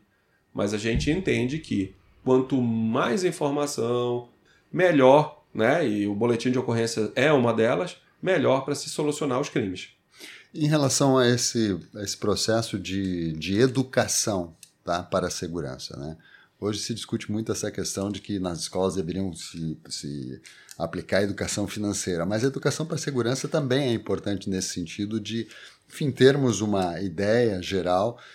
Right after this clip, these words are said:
Speaker 2: de como é importante a gente tomar algumas decisões e ter alguns hábitos de prevenção.
Speaker 1: É, João, tá aí, tu tocaste num outro ponto que é uma incógnita na minha cabeça, né? A gente imagina que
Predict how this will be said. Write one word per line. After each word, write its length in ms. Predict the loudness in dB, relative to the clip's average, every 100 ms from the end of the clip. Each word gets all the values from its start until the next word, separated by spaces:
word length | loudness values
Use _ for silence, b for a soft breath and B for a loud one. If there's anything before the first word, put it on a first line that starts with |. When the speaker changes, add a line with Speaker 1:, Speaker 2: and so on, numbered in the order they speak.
| B
Speaker 2:
de 120 | -12
como 340 | 0 2 4 4
é 60 |
importante 760 | 4 2 -2 0 -2 0 0 -2
a 80 | -2
gente 340 | -2 -4 -10
tomar 480 | -4 0 2 0 0
algumas 360 | -2 -2 -4 -4
decisões 640 | -6 -8 -6 -4 -2 -2
e 60 | -4
ter 280 | -2 0
alguns 360 | 0 -2 -4 -4
hábitos 720 | -4 -4 -8 -10 -8 -8 -12 _ _ -18
de 280 | -12 -10
prevenção. 680 | -4 -4 -2 -2 -4 -6 -10 _ _ b b b b b b -4
Speaker 1:
É, 160 | 0
João, 260 | 2 0 0
tá 100 | 0
aí, 100 | 0
tu 120 | 0
tocaste 440 | -2 2 0 2
num 80 | 2
outro 260 | 2 2 -2
ponto 360 | -2 -2 -2
que 160 | -4 -6
é 80 | -4
uma 180 | 0 0
incógnita 640 | 0 2 2 2 -2 -4
na 80 | -4
minha 140 | -4
cabeça, 500 | -4 -4 -2 -4 -6
né? 320 | -6 -6 -6 -8
A 40 |
gente 260 | -8 -6 -4
imagina 500 | -4 -2 -2 -2 -4
que 560 | -6 -4 -4 -6 -12